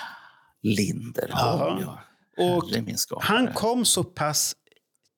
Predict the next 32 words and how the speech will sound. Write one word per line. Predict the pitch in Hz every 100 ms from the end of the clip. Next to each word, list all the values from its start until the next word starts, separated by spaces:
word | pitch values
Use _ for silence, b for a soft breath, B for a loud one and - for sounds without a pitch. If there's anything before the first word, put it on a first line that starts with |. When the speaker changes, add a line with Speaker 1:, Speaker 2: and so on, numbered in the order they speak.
| -
Speaker 2:
tidigt | 233 208 156 160 254 -
i | 180
vår | 151 135
serie | 120 - 123 117 120 117
här, | 113 113 127 - _ _ _ _ _ _ _ _ _
som | - - 151 151 - _ _ _ _ _ _ _
den | _ 156 170 160
första | 226 208 - -
avsnittet | - 180 143 - 180 175 165
utav | 156 156
någon | 151 147 123 127
som | - 131
berättade | 123 120 - 117 117 113
en | 135 123
Kiss-historia | - 156 - 123 - 135 127 143
själv, | - 214 147 123
vad | 127
han | 123
upplevt, | - 156 147 - 135 156 151 - - - B B B B B -
och | 170 147 135 - - _ _ _ 160
berätta | 165 151 -
lite | 151 139 147
om |
sin | 131 - 143 151
Kiss-historia, | - 147 - 139 - 135
men | 135
sen | - 139 139
mycket | 139 - 127
såna | 135
här | 127
reseupplevelser | 165 151 - 143 120 165 202 139 117 - -
då. | -